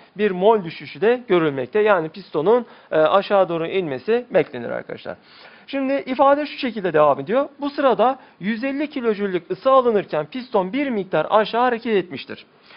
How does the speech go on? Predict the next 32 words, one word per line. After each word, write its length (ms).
Yapılan 460
iş 340
altı 640
artı 320
altı 340
kilojül 420
olduğuna 420
göre, 320
evet, 180
e, 360
sistem 360
arkadaşlar 560
yüz 200
elli 260
kilojüllük 640
ısı 220
almış. 560
Yani 400
Q 280
P 360
ya 140
da 120
delta 460
H 180
artı 320
yüz 160
elli 220
kilojül. 420
E, 220
sisteme 480
enerji 640
girmiş, 580